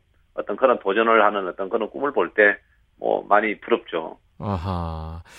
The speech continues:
Speaker 2: 조금 전에 그 큰아들 태백군에 대한 얘기도 제가 했는데 태백군도 그리고 둘째인 산군도 축구를 하고 있죠. 셋째 또 하나요?
Speaker 1: 어, 셋째는 이제 막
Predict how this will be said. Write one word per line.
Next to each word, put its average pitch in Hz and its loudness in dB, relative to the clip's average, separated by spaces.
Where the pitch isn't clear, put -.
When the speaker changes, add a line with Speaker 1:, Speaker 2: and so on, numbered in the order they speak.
Speaker 2:
조금 165 2
전에 165 4
그 135 2
큰아들 196 4
태백군에 240 2
대한 196 4
얘기도 131 2
제가 131 -2
했는데 139 2
태백군도 220 4
그리고 165 2
둘째인 185 4
산군도 170 4
축구를 233 0
하고 240 2
있죠. 127 0
셋째 269 2
또 262 2
하나요? 196 4
Speaker 1:
어, 151 4
셋째는 180 4
이제 143 4
막 131 4